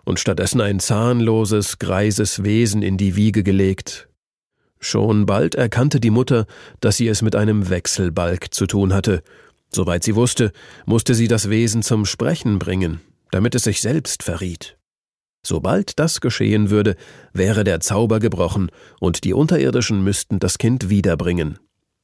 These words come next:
Aber lange waren alle Versuche, aus dem Wesen irgendetwas herauszubringen, vergeblich. Doch schließlich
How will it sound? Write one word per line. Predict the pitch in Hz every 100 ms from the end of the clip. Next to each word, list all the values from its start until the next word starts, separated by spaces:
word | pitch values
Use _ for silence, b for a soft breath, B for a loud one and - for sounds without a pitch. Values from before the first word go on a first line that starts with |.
| _ _ _ _ _ -
Aber | 76 71 76
lange | 76 78 101 110 - B B B
waren | 90 87 95
alle | 90 139
Versuche, | 123 98 110 135 117 95 90 -
aus | 80 95 -
dem | 107 98
Wesen | 110 135 117
irgendetwas | 123 151 135 127 110 113 107
herauszubringen, | 104 139 - 120 120 120 117
vergeblich. | 113 107 170 - 131 - - _ _ _ _ _ _ _ -
Doch | - -
schließlich | - 165 202 - 156 147